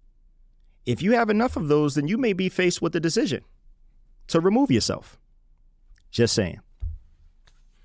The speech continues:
Man, this is a cool topic. I would love to have this conversation with some guests on the show because I promise you this is happening in real life. Now, let me be fair.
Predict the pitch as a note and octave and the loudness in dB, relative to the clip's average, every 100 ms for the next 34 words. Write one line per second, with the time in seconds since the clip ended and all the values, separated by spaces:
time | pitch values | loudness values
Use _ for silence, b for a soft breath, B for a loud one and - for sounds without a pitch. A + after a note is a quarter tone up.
0 | b b b b b - G2+ E3 - A2+ | b b b b b -4 0 0 2 2
1 | - G#2+ A2 G2+ - - - A3 A#2+ G#2 | 2 2 2 0 -2 -6 -2 0 2 2
2 | D3+ A2 G2+ G2 F#2+ - G2+ G2 G2 F#2 | 0 0 -2 -2 -2 -2 0 0 -2 -4
3 | G2 E2+ F#2 F2 G#2+ G2 - - G2 E2+ | -6 -6 -8 -2 -2 -2 -4 -6 -6 -4
4 | - F#2+ - - _ A#2 D#3 E3 F#3 - | -2 -4 -6 -18 _ -2 0 0 -4 -6
5 | - A#3+ A3 - C3 F3 F3 E3+ E3 E3+ | -4 0 0 0 0 0 0 0 0 -2
6 | E3+ E3+ F3+ F3+ - - b b b b | -2 0 -2 -2 -4 -8 b b b b
7 | _ _ A#2 G#2 - G#2 G#2 A#2+ - D#2 | _ _ -2 -2 -2 -2 0 0 0 -2